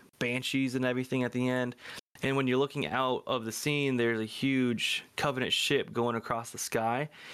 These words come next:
and you see a railgun from the U N S C shoot down and destroy the Covenant ship, and it's just, it's beautiful, and it makes you feel like a, like, a sense of hope that the humans have a sh-, a shot at actually fighting the Covenant.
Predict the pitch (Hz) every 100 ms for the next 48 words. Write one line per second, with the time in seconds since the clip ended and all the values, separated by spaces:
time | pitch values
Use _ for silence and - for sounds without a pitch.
0 | - 143 131 123 139 131 123 113 107 120
1 | 127 131 120 110 - 117 120 127 120 110
2 | - 117 110 - - 107 120 117 120 110
3 | 104 - - 127 120 117 110 110 104 -
4 | 127 123 131 - 151 156 117 117 - -
5 | 110 - - - _ _ _ _ _ _
6 | - 131 - - 123 135 127 - 117 -
7 | - 127 120 127 139 - 123 - 139 127
8 | 117 104 104 - - 135 113 - - 123
9 | 104 - - 107 107 - 139 131 117 131
10 | 120 101 - - - - 98 - - 160
11 | 127 - - - - 123 - 127 117 -
12 | 123 113 104 - _ _ _ _ _ -
13 | 160 156 95 60 - 107 - 98 90 87